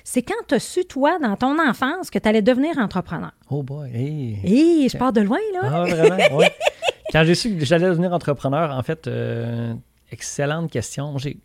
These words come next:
Speaker 2: j'ai démarré l'entreprise, euh, avec un associé
Speaker 1: Oui.
Speaker 2: en deux mille six.
Speaker 1: Ok.
Speaker 2: Fait que j'avais vingt-deux ans, j'étais à l'université. Attends, il me restait deux ans à faire à l'université. On a démarré la compagnie là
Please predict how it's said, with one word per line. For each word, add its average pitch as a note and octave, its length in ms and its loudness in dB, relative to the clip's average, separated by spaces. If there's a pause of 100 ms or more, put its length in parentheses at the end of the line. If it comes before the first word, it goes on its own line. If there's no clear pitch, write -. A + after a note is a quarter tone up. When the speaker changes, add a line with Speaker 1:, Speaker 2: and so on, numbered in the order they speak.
Speaker 2:
j'ai A#2 200 -6
démarré A#2 280 -2
l'entreprise, C#3+ 560 -8
euh, A2 720 -8 (200)
avec A2 280 -8
un A2+ 80 -4
associé C3+ 420 -8 (220)
Speaker 1:
Oui. A3 160 -2 (420)
Speaker 2:
en A2 320 -2
deux A#2 140 0
mille C#3+ 180 2
six. - 400 -8 (340)
Speaker 1:
Ok. G3 80 -4
Speaker 2:
Fait - 80 -4
que - 20 0
j'avais A#2 220 0
vingt-deux C3+ 400 2
ans, D3+ 260 0
j'étais B2 260 -4
à A2 400 -4
l'université. C3+ 600 -2 (420)
Attends, A#2 100 -4
il B2 120 -2
me B2 80 0
restait A#2+ 180 -4
deux C3 240 0
ans C#3+ 40 0
à C#3 40 -4
faire C3 140 -4
à A#2+ 40 0
l'université. A#2 380 -4
On C3+ 120 -2
a A2+ 40 -4
démarré A#2+ 280 -2
la C#3 80 -4
compagnie A#2 320 -4
là A#2+ 140 -4